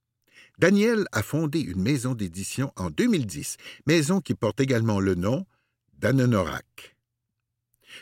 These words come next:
Faisant la part belle aux thématiques liées aux Premières Nations, les livres qui composent le catalogue s'adressent aux adultes et aux jeunes. Un projet en adéquation avec sa mission, faire rayonner la littérature autochtone.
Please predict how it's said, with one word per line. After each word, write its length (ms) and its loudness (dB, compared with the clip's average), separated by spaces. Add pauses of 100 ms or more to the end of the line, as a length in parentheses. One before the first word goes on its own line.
Faisant 400 4
la 140 2
part 260 2
belle 360 2
aux 120 -2
thématiques 560 -4
liées 300 -2
aux 120 -4
Premières 360 -4
Nations, 420 0 (440)
les 180 2
livres 440 0
qui 160 -16
composent 520 0
le 60 -4
catalogue 560 0
s'adressent 540 -2
aux 220 -2
adultes 440 -2
et 60 2
aux 140 0
jeunes. 420 -6 (800)
Un 160 4
projet 460 2
en 240 2
adéquation 640 -2
avec 180 -2
sa 140 -4
mission, 440 -6 (380)
faire 360 2
rayonner 600 0 (260)
la 120 -2
littérature 720 -2
autochtone. 640 -10